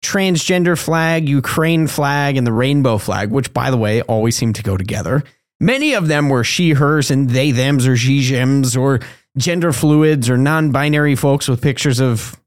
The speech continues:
well, cats all over their Twitter profile pages.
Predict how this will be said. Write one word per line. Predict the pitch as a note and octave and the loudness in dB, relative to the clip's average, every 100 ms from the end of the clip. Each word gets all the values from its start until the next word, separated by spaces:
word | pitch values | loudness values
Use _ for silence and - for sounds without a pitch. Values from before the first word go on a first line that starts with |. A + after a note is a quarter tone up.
| _ - | _ -4
well, | C#3+ C#3 C3+ | -2 0 -2
cats | - D3+ F3+ B2 G#2 - - - | -4 -2 -2 -4 -6 -8 -8 -4
all | C#3+ C3+ | 0 2
over | C3 C3 | 2 0
their | A#2+ | -2
Twitter | - - D#3 B2+ A2+ | -4 -4 0 0 0
profile | - C3 A#2+ A2+ G2+ | 0 0 0 -2 -2
pages. | C3+ E3 F3 A#2 B1+ - | 0 0 0 -2 -6 -8